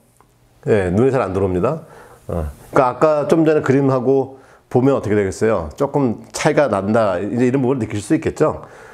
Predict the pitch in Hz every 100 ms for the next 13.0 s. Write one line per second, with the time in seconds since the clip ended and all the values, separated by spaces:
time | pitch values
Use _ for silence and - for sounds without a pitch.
0 | - - 110 120 156 175 143 131 113 131
1 | 156 175 120 120 98 120 165 98 - 120
2 | 131 135 117 104 113 110 - 87 85 85
3 | - 147 147 127 - 107 107 107 104 -
4 | 104 95 104 101 87 107 170 - _ _
5 | _ _ - - - - - 147 135 139
6 | 160 180 180 175 160 151 123 123 131 131
7 | 143 151 107 113 113 107 185 - _ -
8 | 110 - 151 185 160 165 165 165 107 -
9 | 120 95 - 131 147 143 139 156 123 -
10 | - 131 147 117 95 78 - _ _ _
11 | _ _ _ - - 113 123 - 139 156
12 | - 208 170 185 156 135 107 - 104